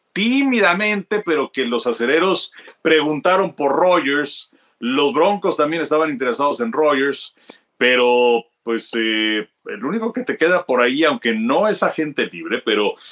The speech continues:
que tú vas a suponer que sí se va a ir, aunque lo tienen que operar del hombro, del brazo de lanzar,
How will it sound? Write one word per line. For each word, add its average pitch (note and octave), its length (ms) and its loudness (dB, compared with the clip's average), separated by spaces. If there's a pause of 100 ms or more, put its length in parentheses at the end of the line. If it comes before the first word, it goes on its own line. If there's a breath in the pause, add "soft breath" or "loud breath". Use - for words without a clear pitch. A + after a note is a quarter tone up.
(120)
que - 100 -4
tú D3+ 80 2
vas E3+ 100 2
a - 20 -8
suponer C#3 280 0
que C3 120 0
sí E3 240 -6
se D#3+ 160 2
va C#3 140 2
a C3+ 60 4
ir, C3+ 200 2
aunque A#2+ 220 0
lo A2+ 100 -2
tienen D3 240 -4
que C#3 80 -2
operar C3 400 2
del B2+ 180 0
hombro, A#2 540 2
del F#2+ 160 -4
brazo A#2+ 300 -2
de - 60 -2
lanzar, A2+ 600 0